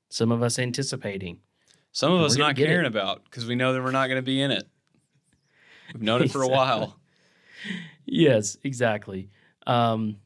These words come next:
Speaker 1: it, and you've made a good point just in our own conversation that these can be kind of arbitrary.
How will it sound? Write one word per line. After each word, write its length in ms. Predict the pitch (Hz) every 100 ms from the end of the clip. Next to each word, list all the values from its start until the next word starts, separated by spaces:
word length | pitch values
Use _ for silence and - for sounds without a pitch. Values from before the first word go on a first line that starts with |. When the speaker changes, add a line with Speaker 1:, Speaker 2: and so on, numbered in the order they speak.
| _ _ _ _
Speaker 1:
it, 240 | - 147 135
and 240 | 151 139
you've 180 | 143 165
made 160 | 160 139
a 40 |
good 200 | 131 127
point 320 | - 123 117
just 160 | 120 113
in 80 | 113
our 180 | 110 110
own 200 | 120 113
conversation 680 | 117 113 107 113 107 117
that 120 | 110
these 220 | 123 135 127
can 360 | - 135 135
be 180 | 127 127
kind 240 | - 117
of 100 | 120 -
arbitrary. 840 | 113 110 110 110 104 104 104 104